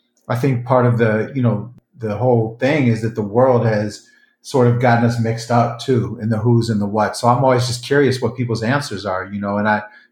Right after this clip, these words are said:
for me, the who is just sort of our essence, you know, what, what would you describe? What's the essence of Nicole Font at the, you know, at, at the core of who you are?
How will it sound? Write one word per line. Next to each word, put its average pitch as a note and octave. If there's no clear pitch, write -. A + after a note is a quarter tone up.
for A#2+
me, C3
the A#2+
who B2+
is A#2
just -
sort A#2
of G#2
our -
essence, G#2
you A2
know, G#2
what, A#2+
what B2+
would C#3+
you C#3
describe? A#2
What's C#3
the -
essence B2
of A2
Nicole G#2+
Font G#2
at G#2
the, F#2+
you A2+
know, G2+
at, A2
at A2
the A#2+
core A#2+
of G#2+
who C3
you A2+
are? G2+